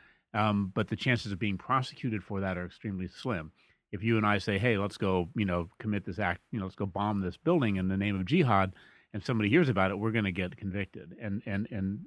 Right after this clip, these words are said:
and so it's a different kind of, these cases are treated differently. And so what they would say is, as concerning as what he was doing, he never actually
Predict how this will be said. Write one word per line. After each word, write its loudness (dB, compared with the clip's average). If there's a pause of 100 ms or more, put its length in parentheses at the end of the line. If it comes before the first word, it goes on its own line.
and -2
so 2
it's -2
a -6
different 2
kind 0
of, -4 (380)
these 0
cases 0
are -2
treated 0 (300)
differently. -6 (460)
And -4
so 4
what 4
they 8
would 4
say 0
is, 0
as -4
concerning -2
as -2
what -4
he -4
was -6
doing, 6 (220)
he -2
never 6
actually 2